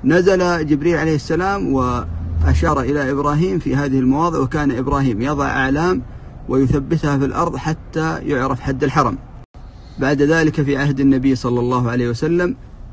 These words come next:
أعاد تثبيت هذه الحدود وبينها بشكل واضح ودقيق، وأرسل الصحابي تميم بن أسد الخزاعي، وكان يذهب ويضع الأعلام ويثبتها.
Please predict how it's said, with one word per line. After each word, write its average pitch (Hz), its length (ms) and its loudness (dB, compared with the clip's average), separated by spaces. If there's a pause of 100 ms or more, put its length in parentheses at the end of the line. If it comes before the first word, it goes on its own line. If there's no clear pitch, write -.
(140)
أعاد 143 300 0
تثبيت 139 540 0
هذه 127 260 0
الحدود 139 480 -2
وبينها 127 680 2
بشكل 147 400 -4
واضح 151 320 0
ودقيق، 143 420 -2 (420)
وأرسل 151 380 -2
الصحابي 156 560 -2
تميم 135 400 2
بن 123 140 2
أسد 131 280 -4
الخزاعي، 123 520 0 (440)
وكان 143 380 0
يذهب 139 520 0
ويضع 120 600 -2
الأعلام 123 680 -4
ويثبتها. 117 760 -2